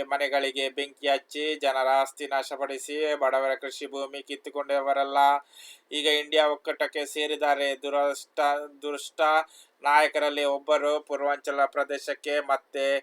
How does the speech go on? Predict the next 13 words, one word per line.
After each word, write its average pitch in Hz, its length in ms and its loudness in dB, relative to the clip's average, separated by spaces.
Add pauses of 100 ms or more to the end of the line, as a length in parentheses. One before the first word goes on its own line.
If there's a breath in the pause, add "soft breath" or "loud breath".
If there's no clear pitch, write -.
(360 loud breath)
ಕಾಲಿಡದಂತೆ 143 720 0 (120)
ಇಲ್ಲಿನ 135 340 -4
ಮತದಾರರು 135 800 0
ಕ್ರಮ 139 320 -2
ಕೈಗೊಳ್ಳಬೇಕಿದೆ. 135 1040 -2 (560 loud breath)
ಈ 156 200 -6
ಭಾಗದ 147 440 2
ಶಿಕ್ಷಣ 151 420 -6
ಸಂಸ್ಥೆಗಳಲ್ಲಿ 139 800 -2
ಅಲ್ಪಸಂಖ್ಯಾತರ 139 880 0
ಸಂಸ್ಥೆ 143 500 -6 (100)
ಎಂದೇ 139 360 -4
ಘೋಷಿಸಿದ 139 560 -8